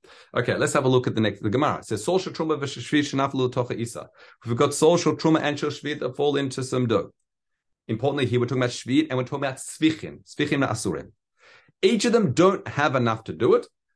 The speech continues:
We say, "V'lo bazeh kadei lechametz, v'lo bazeh kadei lechametz." We say, "V'niftar," when they're combined, "v'chimtzu," and it calls it to leaven. We say, "Asur lezarim." It's clearly asur to, it's asur to zarim because both svichim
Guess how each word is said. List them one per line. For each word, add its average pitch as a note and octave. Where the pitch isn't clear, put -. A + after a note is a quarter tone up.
We C3
say, D#3+
"V'lo B2+
bazeh B2
kadei F3+
lechametz, E3+
v'lo A2+
bazeh C#3+
kadei -
lechametz." D#3+
We C3
say, C#3+
"V'niftar," C3+
when D#3
they're C3+
combined, C3+
"v'chimtzu," B2
and C#3+
it -
calls B2+
it -
to -
leaven. F3
We A#2
say, A#2
"Asur D#3+
lezarim." B2
It's B2
clearly E3
asur B2
to, F#2+
it's G#2
asur A2
to G#2+
zarim A#2+
because A2
both C#3
svichim C#3+